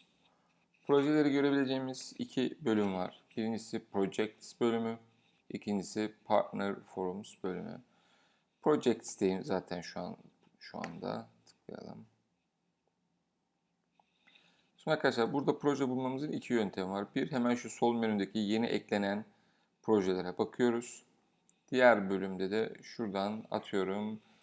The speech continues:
bir kelime giriyorsunuz. Reading dedim bir, yani reading ile alakalı bir proje var mı diye.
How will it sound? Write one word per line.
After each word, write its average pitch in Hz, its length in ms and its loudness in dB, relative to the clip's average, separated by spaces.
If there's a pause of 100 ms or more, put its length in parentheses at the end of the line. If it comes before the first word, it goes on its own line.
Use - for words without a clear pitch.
(720)
bir 110 280 -2 (200)
kelime 101 540 0 (180)
giriyorsunuz. 95 960 -4
Reading 98 460 0
dedim 90 300 -4
bir, 98 80 -4
yani 90 240 -6
reading 95 300 -6
ile 95 80 -4
alakalı 90 380 -4
bir 87 180 -10
proje 82 360 -8
var 101 200 -2
mı 107 200 -4
diye. 107 240 -4